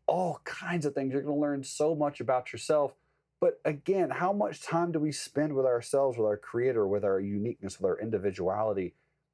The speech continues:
by ourselves? Like, in this day and age, the reason that Socrates and Plato were so smart is 'cause all they did was think all day. That's it. By themselves. They thought. The book is called Think and Grow Rich. No one thinks anymore,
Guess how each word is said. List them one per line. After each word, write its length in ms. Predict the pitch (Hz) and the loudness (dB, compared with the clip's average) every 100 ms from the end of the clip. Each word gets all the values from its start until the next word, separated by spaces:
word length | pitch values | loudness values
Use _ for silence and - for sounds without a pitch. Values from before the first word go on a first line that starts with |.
| _ _ _ _ | _ _ _ _
by 200 | 127 147 | -2 0
ourselves? 720 | 160 139 - - 196 247 - | 0 -2 -4 -2 0 -2 -2
Like, 200 | 104 104 | -2 -2
in 140 | - 131 | -2 -2
this 160 | 151 | -2
day 240 | 123 147 160 | 0 0 2
and 100 | 131 | 0
age, 340 | 143 156 120 - | 0 0 -4 -2
the 100 | 131 | 2
reason 260 | 202 240 | 2 0
that 120 | 170 | -2
Socrates 560 | - 165 - 156 160 143 | 0 0 0 -2 0 0
and 100 | 113 | 0
Plato 320 | - 143 156 | 0 2 4
were 120 | 123 | 2
so 180 | 107 120 | 0 -2
smart 400 | 107 147 156 139 | -2 0 0 0
is 80 | 135 | -4
'cause 160 | 160 139 - | -4 -2 0
all 220 | 165 254 | 2 2
they 60 | |
did 200 | 262 277 | 0 -2
was 160 | 269 - | -2 -2
think 300 | 233 240 220 - | -2 -2 -4 -2
all 220 | 175 214 | 0 2
day. 460 | 208 220 247 - - _ _ _ _ - | 2 4 4 2 -4 _ _ _ _ -4
That's 180 | 220 - | -2 2
it. 280 | 240 - _ _ _ _ - | 2 0 _ _ _ _ 0
By 240 | 143 226 | 2 2
themselves. 840 | 254 349 - - 277 254 - - - _ _ _ _ _ _ _ _ _ _ - | 2 0 2 2 4 2 -2 -12 -16 _ _ _ _ _ _ _ _ _ _ -8
They 300 | 135 180 190 | 0 2 2
thought. 760 | - - 208 226 196 - - - _ _ _ _ _ _ _ _ _ _ _ _ - | -2 -2 2 4 4 0 -6 -14 _ _ _ _ _ _ _ _ _ _ _ _ -4
The 80 | 131 | 2
book 240 | 185 196 | 2 2
is 80 | 190 | 2
called 280 | 190 175 143 | 2 2 0
Think 340 | - 220 208 | 0 0 2
and 120 | 180 | 0
Grow 220 | 151 147 | 4 4
Rich. 420 | 139 135 117 - 160 | 6 4 2 -2 -2
No 120 | 202 | 0
one 180 | 254 185 | 0 -2
thinks 400 | - 262 277 175 | 0 0 0 -2
anymore, 560 | 147 120 104 78 - | -2 0 -2 -4 -10